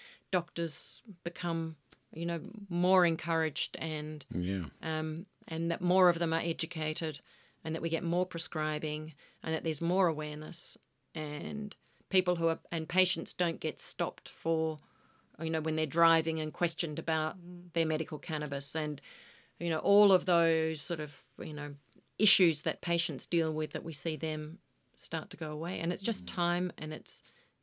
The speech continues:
Speaker 1: dedication and
Speaker 2: And then what? I can't see you as a retiring sort of person somehow.
Speaker 1: <laughs> No.
Speaker 2: So you've got
Speaker 1: There are
Speaker 2: another, another plan? Did you want to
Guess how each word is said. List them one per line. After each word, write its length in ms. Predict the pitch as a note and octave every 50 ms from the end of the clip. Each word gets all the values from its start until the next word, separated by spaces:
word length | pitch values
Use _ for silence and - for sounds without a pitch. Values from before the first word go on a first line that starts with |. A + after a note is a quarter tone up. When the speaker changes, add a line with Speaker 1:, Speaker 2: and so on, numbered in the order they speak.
| _ -
Speaker 1:
dedication 720 | F#3 E3+ E3+ E3+ - E3 D#3+ D#3+ D#3+ - - D#3+ D#3+ - - -
and 340 | D#3 D3+ D3+ D3+ D3 C#3+ - _ _ _ _ _ _ _ _ _ _ _ _ _ - -
Speaker 2:
And 160 | G2+ F2+ E2+
then 260 | E2+ A2 C#3 E3+ E3
what? 320 | C#3 G#2+ D2+ C#2 - - -
I 80 | F#2
can't 300 | - - A#2 G#2 - - -
see 140 | - - A2+
you 180 | G#2 G#2 G2+
as 120 | G2 F2 F#2+
a 60 | F2+
retiring 720 | F#2 F2+ - - - B2 A#2+ A2+ G#2 F2 D#2 D2 D2 D2+
sort 280 | - - D#2 D2 - -
of 140 | - _ _
person 420 | - D#2 D2+ - - - - - -
somehow. 360 | - - - - - - D4+
Speaker 1:
<laughs> 60 | G3+
No. 480 | G3+ G3 - G3+ G#3 G3+ G3 F#3+ F#3+ F#3+
Speaker 2:
So 240 | B4 - - -
you've 100 | G3+ G3+
got 0 |
Speaker 1:
There 200 | G3+ A#3+ B3+ B3+
are 180 | B3+ B3+ B3 B3
Speaker 2:
another, 220 | A#3+ A#3+ A3+ - E4
another 280 | - A#2+ B2 A2+ A2+
plan? 440 | - - - A2+ A2+ A#2 B2 C3+ C#3+
Did 120 | C3 - A#3
you 60 | B3
want 260 | C4 B3+ C4 C#4 C#4+
to 60 | C4+